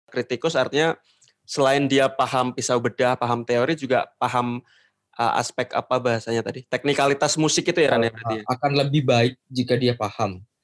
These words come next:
Speaker 2: Sekarang bayangin gimana kamu menulis kritik tentang musik gitu ya. Misalkan ada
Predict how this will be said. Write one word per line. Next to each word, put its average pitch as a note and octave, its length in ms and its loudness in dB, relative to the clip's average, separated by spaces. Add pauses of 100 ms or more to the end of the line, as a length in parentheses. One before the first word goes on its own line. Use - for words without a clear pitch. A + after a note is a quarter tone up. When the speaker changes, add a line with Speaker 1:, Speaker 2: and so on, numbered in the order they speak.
(120)
Speaker 2:
Sekarang F3+ 580 2
bayangin C3+ 520 2
gimana B2+ 360 2
kamu C3 380 -2
menulis B2+ 760 0 (400)
kritik C3+ 320 -4
tentang B2+ 260 -2
musik B2 440 -4 (120)
gitu A#2+ 220 -4
ya. A#2+ 120 2
Misalkan B2 420 -2
ada A#2+ 560 2